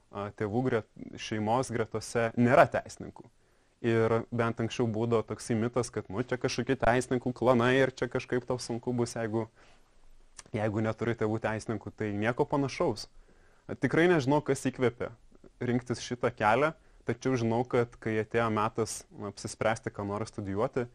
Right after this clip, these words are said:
tai paskutinėje dvyliktoje klasėje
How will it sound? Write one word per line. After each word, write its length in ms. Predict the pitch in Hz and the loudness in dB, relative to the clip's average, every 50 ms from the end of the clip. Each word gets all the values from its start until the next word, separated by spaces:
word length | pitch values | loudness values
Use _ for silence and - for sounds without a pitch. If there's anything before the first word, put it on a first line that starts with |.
| - _ _ _ - _ _ - | -20 _ _ _ -20 _ _ -8
tai 180 | 104 104 104 107 - - _ | -6 -4 -4 -6 -8 -8 _
paskutinėje 800 | - 117 113 - - - - - 117 117 117 117 110 107 104 104 107 110 - _ _ _ _ _ - | -2 -2 -2 -2 -6 -10 -6 -4 -2 0 0 0 0 0 0 -2 -4 -8 -16 _ _ _ _ _ -12
dvyliktoje 600 | - 107 98 98 110 120 123 - - - 101 104 | -12 -8 -4 -2 -2 -2 -2 -2 -4 -6 -6 -6
klasėje 640 | 101 - - 101 113 120 - - 123 117 113 113 | -6 0 2 2 2 2 0 -2 0 0 0 -2